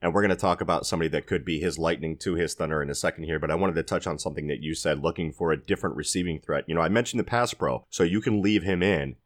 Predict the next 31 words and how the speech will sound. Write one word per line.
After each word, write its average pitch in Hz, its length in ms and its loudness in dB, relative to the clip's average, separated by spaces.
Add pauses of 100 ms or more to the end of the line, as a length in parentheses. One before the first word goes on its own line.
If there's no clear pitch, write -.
(120)
in 80 140 -4
certain 80 280 2
concepts, 78 580 -2
and 76 100 -2
he 85 80 -4
can 82 220 -2
execute - 480 -4
pass 76 240 -2
pro 80 160 -2
stuff 73 300 -4
and 78 80 -4
whatnot. 78 420 2 (320)
You 107 100 2
look 120 120 6
at 104 100 4
his, 90 180 -2
at 85 200 4
his 98 180 0
receiving 85 380 0
stats, 76 320 -2
I - 20 0
mean, 80 140 0
this 78 140 -2
guy 80 180 4
is 76 100 0
nothing 82 240 -2
but 71 140 -2
a - 20 0
check - 260 -2
down 71 200 0
option 69 400 0